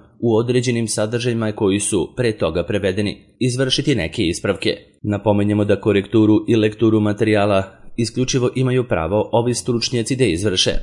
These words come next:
a podrazumeva se da će oni posebno da obrate pažnju na to da na što bolji način postojeće greške u njima isprave.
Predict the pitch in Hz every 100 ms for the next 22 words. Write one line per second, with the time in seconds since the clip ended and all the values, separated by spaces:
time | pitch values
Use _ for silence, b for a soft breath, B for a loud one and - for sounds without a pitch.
0 | - - 113 - 110 110 113 123 127 123
1 | 117 113 107 117 92 82 - 104 98 127
2 | 123 107 98 101 101 101 - - 90 110
3 | 113 110 107 120 101 - - _ 107 98
4 | 95 95 - 120 123 123 117 117 131 113
5 | 110 110 123 113 107 107 104 95 - 110
6 | - 113 120 92 110 110 101 76 104 95
7 | 87 -